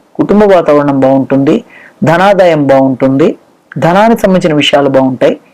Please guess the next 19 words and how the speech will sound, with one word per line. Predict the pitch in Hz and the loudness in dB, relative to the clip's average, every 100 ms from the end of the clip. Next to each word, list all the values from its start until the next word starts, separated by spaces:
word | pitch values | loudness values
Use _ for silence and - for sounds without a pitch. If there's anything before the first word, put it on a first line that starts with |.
| _ - | _ -8
ఇచ్చిన | 160 - 233 | -6 0 0
మాటను | 208 185 156 | 2 0 0
నిలబెట్టుకోగలుగుతారు. | 147 135 143 147 147 135 135 135 135 151 254 - _ _ _ _ _ _ - - | 0 0 -2 -2 -2 0 -2 -2 -2 0 -2 -6 _ _ _ _ _ _ -20 -4
అన్ని | 147 160 | 0 2
విధాలా | 160 151 165 226 330 - - - - | 2 0 2 0 0 -10 -20 -20 -8
అనుకూలమైన | 175 202 240 269 214 175 | -2 0 2 2 2 -2
సమయంగా | 170 139 139 135 135 | -2 -2 0 0 2
మనం | 131 196 - _ - | 2 0 -2 _ -4
భావించవచ్చు. | 175 143 143 139 135 135 120 - 427 - _ _ _ - - | 0 2 2 0 0 -2 -4 -4 -4 -6 _ _ _ -14 -2
అలాగే | 170 196 143 151 - _ _ _ 160 | 0 2 2 0 -2 _ _ _ -2
దాంతోపాటుగా | 185 220 262 220 160 120 131 151 - _ - | 0 0 0 0 -2 0 0 0 -4 _ -8
వీరికి, | 147 170 143 - 135 120 - _ - - - 151 | 0 0 0 0 0 0 -6 _ -16 -12 -8 -4
ఉమ్, | 131 247 - - | -2 -2 -6 -14
శత్రువులు | - 165 165 240 226 | -10 -8 -2 2 4
వీళ్ళకి | 185 160 - | 2 2 0
అపకారం | 135 156 170 | -2 0 0
చేయడానికి | 170 160 151 151 143 | 0 0 0 0 -2
చేసే | 135 117 | -2 -2
ప్రయత్నాల్లో | 123 117 - 135 131 170 | -2 -2 -2 -2 0 0